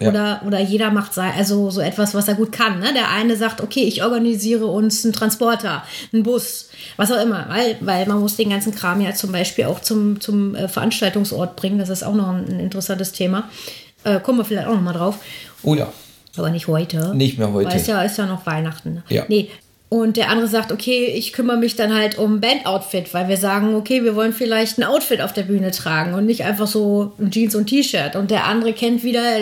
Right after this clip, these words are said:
Speaker 2: wen, der, keine Ahnung, mit Elektrik Ahnung, also solche Sachen. Also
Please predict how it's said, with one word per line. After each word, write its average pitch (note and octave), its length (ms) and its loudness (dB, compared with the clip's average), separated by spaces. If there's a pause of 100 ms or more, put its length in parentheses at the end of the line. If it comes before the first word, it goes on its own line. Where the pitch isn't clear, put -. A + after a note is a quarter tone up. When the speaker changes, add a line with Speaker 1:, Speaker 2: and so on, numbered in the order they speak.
(140)
Speaker 2:
wen, A#3+ 420 0
der, A3+ 440 0
keine B3+ 220 2 (180)
Ahnung, A#3+ 180 2
mit A3 120 -2
Elektrik C#4+ 560 2
Ahnung, F#3 200 2
also B3+ 260 0
solche D#4+ 200 0
Sachen. G3 320 -2
Also G#3 220 2